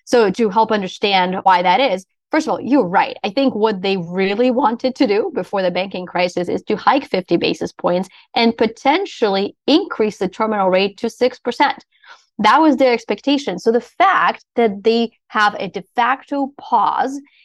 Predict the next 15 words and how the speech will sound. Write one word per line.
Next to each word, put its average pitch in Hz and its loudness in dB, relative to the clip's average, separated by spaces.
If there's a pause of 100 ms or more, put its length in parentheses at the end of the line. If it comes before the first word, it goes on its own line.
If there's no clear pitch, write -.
(100)
and 226 0
the 208 -4
fact 226 -2
that 208 0
they're 208 -12
not 247 -4
even 233 -6
talking 262 -2
about 202 -2
higher 196 -2
terminal 233 -6
rates, 185 -6
that 339 -2
tells 220 0
you 135 -8